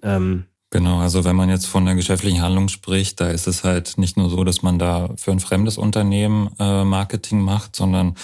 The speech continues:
Speaker 2: man ist ja als Influencer oft auch ein eigener Unternehmer gewissermaßen, weil man nicht nur, man macht auch damit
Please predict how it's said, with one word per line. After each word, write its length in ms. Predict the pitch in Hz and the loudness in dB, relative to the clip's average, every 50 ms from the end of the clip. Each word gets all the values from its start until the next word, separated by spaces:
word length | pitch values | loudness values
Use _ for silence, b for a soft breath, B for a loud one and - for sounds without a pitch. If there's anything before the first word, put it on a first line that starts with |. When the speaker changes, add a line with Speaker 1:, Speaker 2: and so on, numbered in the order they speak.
| B B B B | B B B B
Speaker 2:
man 160 | - 98 92 95 | -2 0 2 2
ist 160 | 95 - - | 0 0 -2
ja 80 | 98 | -2
als 100 | 95 92 | -2 -2
Influencer 640 | - 101 98 92 - 101 95 95 95 92 - 98 92 87 | 0 0 -2 0 0 0 0 0 0 0 0 -2 -2 -2
oft 240 | 95 95 - - | -2 -4 -4 -6
auch 220 | - 90 95 92 - | -4 -2 -2 0 -2
ein 80 | 95 | -2
eigener 560 | 90 87 92 98 98 110 113 113 113 113 104 - | -2 0 -2 0 0 0 0 0 0 0 -2 -2
Unternehmer 800 | - 104 98 - 98 92 92 92 98 107 113 117 117 117 98 - - | -2 -2 -2 0 0 2 2 2 2 2 0 0 0 -2 -4 -6 -4
gewissermaßen, 840 | - 101 98 104 98 - 110 104 101 101 104 107 107 - 110 98 | -4 -2 0 0 0 0 0 0 2 2 0 -2 0 0 0 0
weil 140 | 90 90 87 | 2 2 2
man 160 | 90 90 87 | 2 2 0
nicht 180 | 87 85 87 - | 0 -2 -2 0
nur, 240 | 95 92 90 90 - | 0 0 0 -2 -4
man 260 | - 87 90 95 95 95 | -6 -4 -2 0 0 0
macht 220 | 98 95 98 - | 0 0 -2 -2
auch 100 | 95 95 | -4 -4
damit 500 | 95 - 95 95 95 92 - - - - | -2 0 0 2 0 0 -4 -8 -14 -14